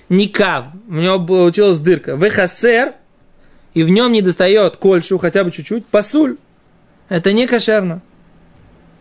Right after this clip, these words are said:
Нельзя такого брать. Теперь альта хазазит аль миуто. Если покрылось пятнами вот этими всякими плесенью меньшинство. Наталь укцо, да? У него отломился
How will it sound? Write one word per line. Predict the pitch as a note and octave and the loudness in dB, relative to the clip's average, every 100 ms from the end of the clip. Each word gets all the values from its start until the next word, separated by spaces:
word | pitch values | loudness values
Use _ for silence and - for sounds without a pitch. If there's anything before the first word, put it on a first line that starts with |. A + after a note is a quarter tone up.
| _ _ _ _ - _ _ _ - - | _ _ _ _ -20 _ _ _ -10 0
Нельзя | D#3+ F3+ G#3+ A3+ | 2 4 2 2
такого | F#3+ F3 | 2 0
брать. | D3+ C3+ - | 0 -4 -8
Теперь | D#3 D#3+ | -2 0
альта | F3+ D#3 A3+ C#4 D4 | 2 0 0 0 0
хазазит | G#3+ F3+ E3+ A3 | -2 -2 -2 -2
аль | G#3+ | -2
миуто. | F#3+ F3 D#3 F#3+ B2+ - _ _ _ _ | 0 -2 0 0 0 -4 _ _ _ _
Если | D3 E3+ A3+ C#4+ C#4 A#3+ A3+ G#3+ | -2 2 4 2 0 0 0 0
покрылось | - A3+ F3 G3+ A#3+ G3+ - | 0 -2 0 2 2 2 0
пятнами | G#3 A3 A#3 G#3 F3+ | 0 0 -2 -4 -4
вот | E3 | -4
этими | E3+ E3+ | -6 -6
всякими | D3+ D#3 D#3 D3 | -6 -6 -6 -6
плесенью | F3 G3 G#3 F#3 F3 F#3 - _ _ _ _ | 0 2 2 -2 -2 -2 -8 _ _ _ _
меньшинство. | F3 G3+ F#3 F3 D#3+ - D3+ B2 - _ _ - - - | 0 2 2 0 0 2 0 0 -10 _ _ -20 -20 -4
Наталь | E3 F3 - A3+ C4+ B3+ | 0 0 0 0 0 0
укцо, | A#3+ - - G3+ D3 - _ _ | -4 -4 -2 2 2 -2 _ _
да? | D#3 E3 A3 C4 - - _ _ _ | -4 -2 -2 -4 -16 -20 _ _ _
У | E3+ | 2
него | F#3 F3+ C4+ | 4 4 4
отломился | C4 G#3 F#3+ G3+ B3 B3+ - A3+ G#3 | 2 2 0 2 0 0 0 0 0